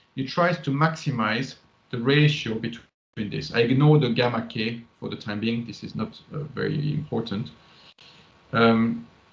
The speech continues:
right, so I have, uh, I have this, right? So I maximize now the ratio between an instantaneous rate and kind of long-term average rates,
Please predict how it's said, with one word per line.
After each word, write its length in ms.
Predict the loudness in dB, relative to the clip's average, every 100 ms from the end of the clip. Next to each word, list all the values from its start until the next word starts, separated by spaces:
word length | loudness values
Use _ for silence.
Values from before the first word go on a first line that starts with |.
| _ _ _ _ _ 0
right, 260 | 2 0
so 200 | 2 2
I 100 | 4
have, 600 | 6 6 6 4 0 -6 -12
uh, 220 | -2 -2 0
I 120 | -4
have 260 | -2 -4 -6
this, 360 | -8 -10 -14 -20 _ _
right? 180 | -4 -2
So 140 | 0
I 40 | 2
maximize 760 | 4 4 2 -2 0 0 0
now 160 | 0 0
the 120 | -2
ratio 640 | 0 2 2 0 -4 -6
between 460 | -6 -8 -6 -6 -4
an 200 | -6 -6
instantaneous 720 | -4 -4 0 0 2 4 2 2
rate 400 | 0 0 -2 -12 _ _ _ _ _ _
and 420 | 2 6 6 4
kind 200 | 0 2
of 240 | 2 2 -2 -4
long-term 600 | 2 4 4 4 4 4
average 440 | 4 2 0 -8 -12
rates, 340 | -18 -18 -20